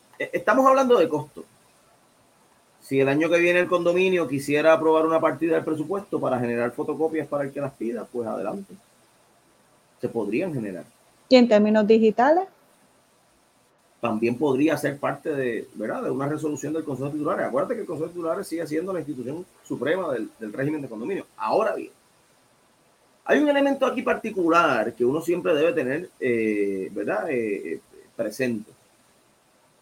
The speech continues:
Speaker 1: Los condominios son como si fueran, yo digo que los condominios son como si fueran pequeños gobiernos, ¿no? O sea, son como si fueran pequeñas repúblicas.
Speaker 2: Tienen su política pública cada
Speaker 1: Con
Speaker 2: junta
Speaker 1: su
Speaker 2: directora.
Speaker 1: política pública, sus issues de política, su, todas esas cosas, ¿no? Sus partidos y todas esas cosas.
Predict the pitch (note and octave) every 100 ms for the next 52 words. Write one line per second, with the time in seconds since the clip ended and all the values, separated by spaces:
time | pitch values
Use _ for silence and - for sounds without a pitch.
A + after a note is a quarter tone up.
0 | _ _ - D#3+ G#3+ G#3 G#3+ B3+ A#3+ -
1 | F#3+ G#3+ G3+ E3+ C#3+ C#3 F3+ E3 E3+ A3+
2 | A3+ G3 G3+ E3+ E3+ F3+ F3+ F3 C#3+ D3
3 | E3 C3+ B2+ B2+ C3+ C3 A2+ A2 F#2+ F2+
4 | C3 C#3 _ - A2 F#2+ F2+ C3 C3 C#3
5 | A#2+ B2 C3+ A#2+ G#2+ A#2+ C3 A#2+ A#2+ A#2+
6 | A#3+ B3 C#4+ D#4+ D4 C4+ C4+ D4 C#4+ C4+
7 | C#4 D4 D#4+ C#4 C4 A#3 A#3 B3 B3+ B3
8 | B3+ B3 B3 A#3+ - A3+ G#3+ G#3+ G3+ G#3
9 | G#3 G3+ F#3+ - D#3+ F3+ F#3 F#3+ F#3 E3+
10 | D#3+ F#3 G3+ F#3+ F#3 F3 E3 D#3 C#3+ -
11 | _ B2+ _ - G3+ G#3 G3 A#2 G#2+ A2
12 | F3+ - - - - G#3 G#3 D3+ D#3 D#3+
13 | G#2 F#2